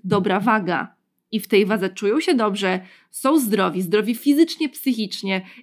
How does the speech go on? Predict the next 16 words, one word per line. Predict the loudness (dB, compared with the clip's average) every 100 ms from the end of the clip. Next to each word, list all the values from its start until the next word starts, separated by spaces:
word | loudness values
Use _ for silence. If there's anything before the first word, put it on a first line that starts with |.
| -4
i | -2
zdrowi | 0 0 -2
społecznie. | -2 0 0 0 -4 -6 -8 -12 _ _ _ 2
Więc | 4 4 0 -12 _ _
nie, | 2 2 2 -4 _ _ _ _ _ _ 2
nie | 4 4
wszyscy | 0 -2 -4 -4 -4 -2
w |
momencie, | 0 0 0 -2
kiedy | -2 0 0
naprawimy | -2 -4 -4 -4
swoje | -6 -4 -2 -4 -8 -20 -4
relacje | 0 2 0 -4 -6 -4
z | -6 -6
jedzeniem, | -4 -4 -4 -2 -4 -2
będziemy | 2 4 4 2 0